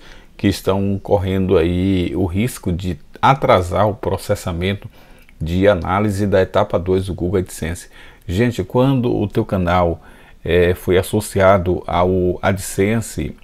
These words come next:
e ele tá aqui em etapa dois em andamento, ou até mesmo quando tem aquela opção aqui, corrigir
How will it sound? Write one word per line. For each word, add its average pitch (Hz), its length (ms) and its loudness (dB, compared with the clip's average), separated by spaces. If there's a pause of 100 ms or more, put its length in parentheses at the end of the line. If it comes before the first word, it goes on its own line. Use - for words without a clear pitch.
(160)
e 98 140 4
ele 107 140 2
tá 98 220 2
aqui 101 260 0
em 101 140 4
etapa 104 380 2
dois 92 500 0
em 117 220 0
andamento, 92 840 -2 (540)
ou 95 80 6
até 117 180 6
mesmo 110 360 4
quando 104 340 0
tem 98 140 -4
aquela 98 580 4
opção 98 420 0
aqui, 92 220 -4
corrigir 98 1000 0